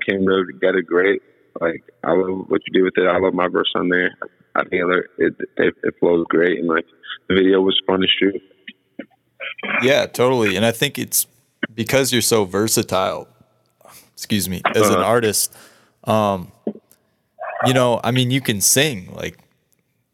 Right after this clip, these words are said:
Speaker 2: like, you
Speaker 1: Yeah.
Speaker 2: can sing, like, <laughs> straight up.
Speaker 1: I love to sing, bro. I love to sing. I always wanted to be, actually sing before, like, I wanted to rap.
Speaker 2: Yeah, no, you're, you're a great singer, and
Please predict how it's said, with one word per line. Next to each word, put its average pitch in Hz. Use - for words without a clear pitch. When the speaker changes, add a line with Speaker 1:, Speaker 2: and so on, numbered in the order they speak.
Speaker 2:
like, 98
you 87
Speaker 1:
Yeah. 87
Speaker 2:
can 85
sing, 117
like, 90
<laughs> 104
straight 107
up. 120
Speaker 1:
I -
love 98
to -
sing, 101
bro. 95
I 92
love 107
to 107
sing. 110
I 104
always 113
wanted 117
to 104
be, 95
actually -
sing 107
before, 95
like, 87
I 78
wanted 90
to 82
rap. 90
Speaker 2:
Yeah, 127
no, 110
you're, 107
you're 104
a 95
great 101
singer, 101
and 90